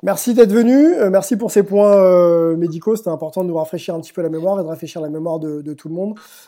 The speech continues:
On est dans un cas de, de grippe, euh, sévère, mais, euh, qui pour l'instant n'a pas les, les, les chiffres de la grippe, heureusement. Donc, euh, restons, restons mesurés vis-à-vis de, vis-à-vis de tout ça. Merci beaucoup, Anthony, et, et, et à bientôt dans Hype.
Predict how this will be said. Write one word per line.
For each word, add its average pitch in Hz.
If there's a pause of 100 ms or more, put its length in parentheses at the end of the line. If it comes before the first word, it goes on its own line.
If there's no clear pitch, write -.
(100)
On 151
est 185
dans 165
un 160
cas 190
de, 151 (340)
de 147
grippe, 170
euh, 151
sévère, 170
mais, 151
euh, 135 (340)
qui -
pour 156
l'instant 147
n'a 160
pas 170
les, 160
les, 147
les 143
chiffres 143 (360)
de 151
la 143
grippe, 170
heureusement. 170
Donc, 147
euh, 139 (360)
restons, 165
restons 156
mesurés 160
vis-à-vis 147
de, 139
vis-à-vis 147
de -
tout 160
ça. 180
Merci 190
beaucoup, 220
Anthony, 220
et, 208
et, 180
et 196
à 190
bientôt 190
dans 202
Hype. 214